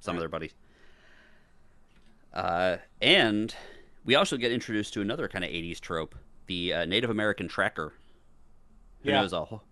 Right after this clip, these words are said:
Speaker 1: who knows a whole lot about stuff. And he's like, "Oh, there's this many people, and they were wearing these type of boots, and this one had halitosis,"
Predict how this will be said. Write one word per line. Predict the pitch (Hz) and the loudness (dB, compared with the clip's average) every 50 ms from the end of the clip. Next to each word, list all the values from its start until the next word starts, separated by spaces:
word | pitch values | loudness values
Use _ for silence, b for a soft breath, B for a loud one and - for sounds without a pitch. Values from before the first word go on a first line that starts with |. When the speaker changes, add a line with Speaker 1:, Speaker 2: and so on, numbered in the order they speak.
| _ - | _ -4
Speaker 1:
who | - 139 | -2 0
knows | 175 190 123 | 0 2 2
a | 107 | 4
whole | 92 151 160 139 | 6 6 6 6
lot | 110 123 135 104 - 90 | 8 6 4 4 4 0
about | 85 92 82 - | -2 -4 -4 -4
stuff. | - - 92 82 76 | -4 -4 -4 -4 -4
And | - 80 | -6 -10
he's | 80 78 73 | -10 -10 -8
like, | 76 80 78 71 - | -6 -6 -8 -6 -2
"Oh, | 80 120 110 90 85 | -2 0 0 0 -2
there's | 76 80 78 | -4 -8 -10
this | 85 90 - - | -10 -12 -10 -8
many | 90 82 76 | -10 -10 -6
people, | - 98 - 92 92 87 87 B B B B B - | -8 -6 -4 -4 -6 -6 -6 B B B B B -6
and | - 78 76 73 71 71 76 | -4 -2 -2 -2 -4 -6 -8
they | 80 | -8
were | 80 87 | -8 -6
wearing | 87 90 90 82 80 | -4 -4 -4 -4 -4
these | 90 92 - | -6 -8 -6
type | - 87 80 | -6 -6 -6
of | 78 73 | -6 -6
boots, | - 101 104 98 - - | -4 -4 -4 -4 -6 -6
and | 85 78 78 73 - - - | -6 -6 -6 -8 -12 -18 -8
this | - 87 - - | -8 -8 -6 -4
one | - 90 90 90 85 82 82 82 - | -4 -2 -2 -2 -2 -4 -8 -10 -10
had | - - 92 80 | -2 -2 -2 0
halitosis," | 76 92 87 80 73 - 110 101 - 101 92 - - | 0 -2 -2 -2 -2 -2 -2 -2 -2 -2 -6 -6 -8